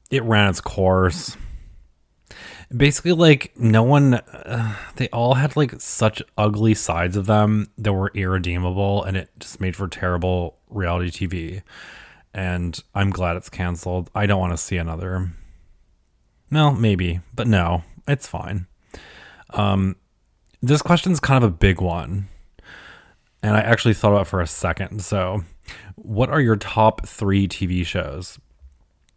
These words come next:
So, top three,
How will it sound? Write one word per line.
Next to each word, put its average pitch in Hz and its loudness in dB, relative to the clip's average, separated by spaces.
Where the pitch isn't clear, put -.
So, 92 2
top 104 2
three, 92 0